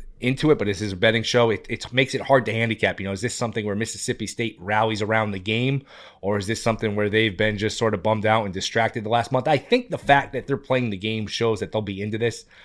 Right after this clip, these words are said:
Uh, but like I said, I do like the under. If there's one thing we've seen with Leach's teams, with these air raid teams,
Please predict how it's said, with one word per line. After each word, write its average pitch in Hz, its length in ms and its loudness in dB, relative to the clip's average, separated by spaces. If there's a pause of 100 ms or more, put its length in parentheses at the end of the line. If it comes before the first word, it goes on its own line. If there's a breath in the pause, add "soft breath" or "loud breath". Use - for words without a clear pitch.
(240 loud breath)
Uh, 101 200 -2 (100)
but 131 80 0
like 151 160 6
I 143 40 -6
said, 120 180 4
I 131 100 6
do 156 160 2
like 156 200 6
the 113 120 -6
under. 135 460 2 (400 loud breath)
If 117 160 -4
there's 123 160 0
one 170 180 4
thing 170 140 2
we've 147 120 4
seen 143 200 0
with 107 100 0
Leach's 135 320 -2
teams, 139 260 -2
with 107 120 -4
these 104 200 -6
air 131 200 4
raid 135 200 4
teams, 131 420 -4